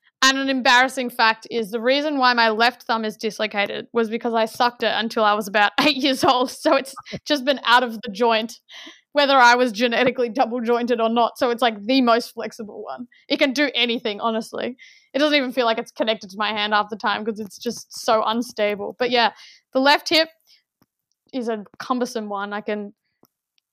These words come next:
pop it out and do whatever I want with it. I have gotten <laughs> surgery for it, so it's a little bit better. But usually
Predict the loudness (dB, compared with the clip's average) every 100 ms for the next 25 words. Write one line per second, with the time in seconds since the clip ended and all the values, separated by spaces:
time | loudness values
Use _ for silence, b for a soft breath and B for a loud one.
0 | _ _ _ _ _ -4 -2 2 4 4
1 | 4 0 0 2 2 2 0 0 -4 -4
2 | 0 0 2 4 4 4 0 0 -2 -2
3 | 0 -2 -2 -2 0 0 0 -2 -2 -2
4 | 0 -2 -2 -2 -2 -6 -10 B B B
5 | B 2 2 0 -6 -4 -2 0 0 -4